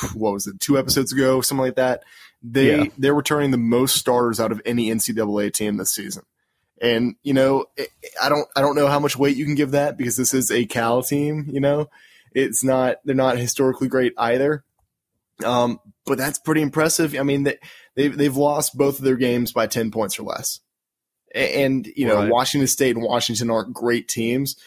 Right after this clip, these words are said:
Speaker 1: but I don't think Oregon's that great of a team either. Uh, have they impressed you this year, Zach?
Speaker 2: No,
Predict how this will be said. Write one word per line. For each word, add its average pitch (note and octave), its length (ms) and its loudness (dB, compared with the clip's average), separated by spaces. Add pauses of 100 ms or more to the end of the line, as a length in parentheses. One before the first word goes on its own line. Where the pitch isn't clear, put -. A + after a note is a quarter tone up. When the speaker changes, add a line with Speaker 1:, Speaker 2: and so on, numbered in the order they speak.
(240)
Speaker 1:
but E2+ 100 -4
I C3+ 80 0
don't A#3+ 160 -2
think - 180 -4 (120)
Oregon's B2 480 2
that G#2+ 220 -2
great A2+ 200 -2
of G2 60 -4
a G2 40 -8
team G2+ 400 -4
either. G#2 440 -2
Uh, F#2+ 100 -2 (480)
have B2 260 -2
they G#3 140 2
impressed C#3 460 -2
you D3+ 100 4
this D3 200 0
year, D3 120 0
Zach? C#3 300 0 (440)
Speaker 2:
No, G#2+ 360 0